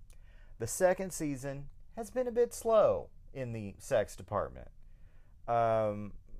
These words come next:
I mean, it, it's like, you know, a couple that meets for the first time, uh, through a dating app, or,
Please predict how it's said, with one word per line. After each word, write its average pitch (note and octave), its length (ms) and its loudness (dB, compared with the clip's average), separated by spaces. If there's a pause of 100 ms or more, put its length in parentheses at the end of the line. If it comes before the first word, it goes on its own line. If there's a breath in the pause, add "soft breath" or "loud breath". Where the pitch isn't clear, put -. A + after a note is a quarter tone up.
(380)
I B2+ 120 -2
mean, B2 220 -4
it, A#2 220 -4 (100)
it's - 380 -4
like, G#2+ 440 2 (840)
you B2 100 -8
know, A2 340 2
a A#2 120 0
couple C#3+ 680 2
that A#2+ 160 4
meets C#3 280 -4
for C#3+ 120 -6
the B2+ 80 -4
first A#2+ 360 -2
time, G#2+ 500 -2 (580)
uh, G#2 340 2
through A2 260 -4
a G#2+ 40 4
dating B2+ 400 4
app, B2+ 360 4 (100)
or, G#2+ 600 4